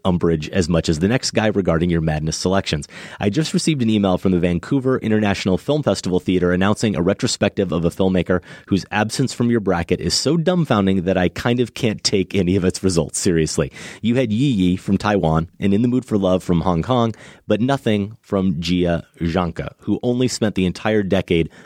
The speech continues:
masterfully filming the story of China's eruption into the twenty-first century.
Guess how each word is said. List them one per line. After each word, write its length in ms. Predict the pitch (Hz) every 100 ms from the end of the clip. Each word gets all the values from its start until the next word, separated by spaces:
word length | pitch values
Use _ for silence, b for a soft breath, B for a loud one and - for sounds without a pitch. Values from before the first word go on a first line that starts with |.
| B
masterfully 760 | 90 101 117 120 - 95 - 87
filming 400 | - 101 92 92
the 80 | 82
story 400 | - 85 82 76
of 140 | 80
China's 400 | - 90 87 87
eruption 460 | 80 78 - 82 76 B B
into 180 | 92 85
the 60 |
twenty-first 500 | 80 92 85 - 80
century. 360 | - 76 - 71